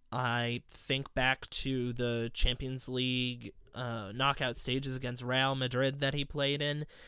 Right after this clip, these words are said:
He didn't play particularly well, but to have somebody like Rafinha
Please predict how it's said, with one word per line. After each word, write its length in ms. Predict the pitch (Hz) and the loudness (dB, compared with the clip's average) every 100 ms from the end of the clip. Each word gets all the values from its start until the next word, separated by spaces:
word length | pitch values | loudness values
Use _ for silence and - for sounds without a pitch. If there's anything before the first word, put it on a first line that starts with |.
| - | -12
He 120 | - | -6
didn't 360 | 120 127 131 - | -2 -2 0 10
play 300 | - 123 123 | 10 10 6
particularly 760 | 127 117 131 131 123 123 120 | 6 4 0 0 0 0 0
well, 460 | 120 117 120 131 170 - | 0 0 0 0 0 6
but 320 | 135 127 117 - - - - - _ - - - | 6 6 4 -2 -10 -10 -14 -20 _ -20 -20 2
to 120 | - 156 | 8 8
have 380 | 165 160 196 | 10 8 8
somebody 560 | 196 - 165 165 175 180 | 6 2 2 2 2 2
like 460 | 147 131 131 - - - - - - - _ - | 2 4 4 0 -12 -20 -20 -20 -20 -20 _ -6
Rafinha 840 | 127 131 - 139 135 143 156 156 | 2 2 4 2 4 6 6 6